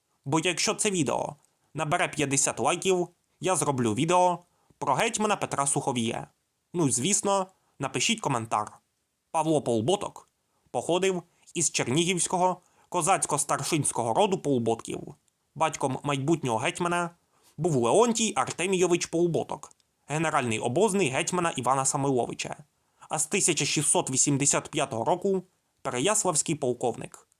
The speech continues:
Леонтій Полуботок був дуже багатою людиною і мав чималі маєтності на Чернігівщині. Павло Полуботок народився близько тисяча шістсот шістдесятого року на території сучасної Черкаської області,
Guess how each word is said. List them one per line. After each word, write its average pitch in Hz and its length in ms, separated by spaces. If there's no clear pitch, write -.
Леонтій 147 480
Полуботок 123 680
був 156 220
дуже 220 300
багатою 147 440
людиною 147 540
і 160 100
мав 170 300
чималі 151 360
маєтності 170 720
на 143 120
Чернігівщині. 127 920
Павло 156 340
Полуботок 131 680
народився 139 560
близько 131 380
тисяча 226 400
шістсот 208 480
шістдесятого 156 680
року - 420
на 143 120
території 165 680
сучасної 269 600
Черкаської 180 600
області, 123 640